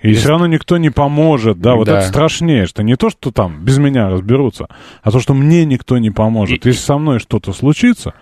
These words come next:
Speaker 1: все пройдут мимо.
Speaker 2: Ну вот, э, вода камень точит, и чем больше наших вот этих микрогражданских, э, ситуаций, когда мы пишем какое-то письмо в управу или там в полицию, когда что-то происходит, когда мы не проходим мимо, звоним в скорую,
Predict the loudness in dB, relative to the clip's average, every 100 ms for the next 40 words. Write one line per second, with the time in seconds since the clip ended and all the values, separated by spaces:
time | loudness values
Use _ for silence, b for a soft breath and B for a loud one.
0 | b -8 -2 0 0 0 0 -2 -4 -4
1 | -8 b b b _ -4 -2 -2 0 0
2 | 2 2 0 -2 -2 0 -2 -2 -4 -6
3 | -10 -4 -2 0 0 -2 -6 -10 -8 -4
4 | -2 0 -2 -4 -4 -4 -4 -8 -10 -8
5 | -8 -10 -12 -2 -2 0 -2 -2 -4 -2
6 | -2 -2 -4 -14 -14 -10 -8 -8 -4 0
7 | 0 -2 -8 -6 -6 -6 -8 -8 -6 -6
8 | -6 -8 -8 -4 0 0 -2 -2 0 2
9 | 0 -2 -6 B B B B -6 -2 0
10 | 0 -2 0 0 0 -2 -4 -6 -4 -4
11 | -6 -6 -6 -8 -8 -4 -4 -4 -6 -6
12 | -6 -4 -2 0 0 -2 0 -2 0 0
13 | 0 0 -2 -2 -2 -4 -10 -2 0 0